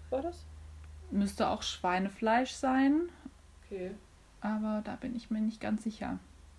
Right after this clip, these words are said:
Speaker 2: Ich hab da nicht drauf geguckt, welches Fleisch das ist. Da stand
Speaker 1: Nee.
Speaker 2: nur Julbraten drauf.
Speaker 1: Ach so. Ja, alles gut. <laughs> Hat mich nur interessiert, aber, oh, zarter als Kassler, das klingt sehr gut. <laughs>
Speaker 2: Ja. Und, ähm,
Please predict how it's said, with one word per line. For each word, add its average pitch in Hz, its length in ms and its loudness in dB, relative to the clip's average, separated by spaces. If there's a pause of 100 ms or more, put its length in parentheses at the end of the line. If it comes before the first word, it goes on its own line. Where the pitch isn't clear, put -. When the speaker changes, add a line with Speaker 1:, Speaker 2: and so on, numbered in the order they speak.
(400)
Speaker 2:
Ich - 80 -10
hab 214 160 2
da 226 100 8
nicht 226 200 6
drauf 208 200 4
geguckt, 202 300 -2
welches 165 400 -4
Fleisch 156 340 -6
das - 220 -10
ist. 180 180 -6
Da 190 80 2
stand 214 240 6
Speaker 1:
Nee. 233 60 10
Speaker 2:
nur 233 80 12
Julbraten 220 640 8
drauf. 170 340 0
Speaker 1:
Ach 226 40 6
so. - 640 -6
Ja, - 80 6
alles 262 200 10
gut. 269 280 6 (300)
<laughs> - 320 -8
Hat 214 120 4
mich 214 140 6
nur 196 100 4
interessiert, 202 360 2
aber, 175 240 2 (380)
oh, 180 140 0 (140)
zarter 214 280 0
als 214 220 -2
Kassler, 214 300 -2
das 180 160 2
klingt 247 260 0
sehr 240 180 10
gut. 190 260 8 (280)
<laughs> 220 280 6
Speaker 2:
Ja. 214 340 10 (480)
Und, 208 460 6
ähm, 202 460 4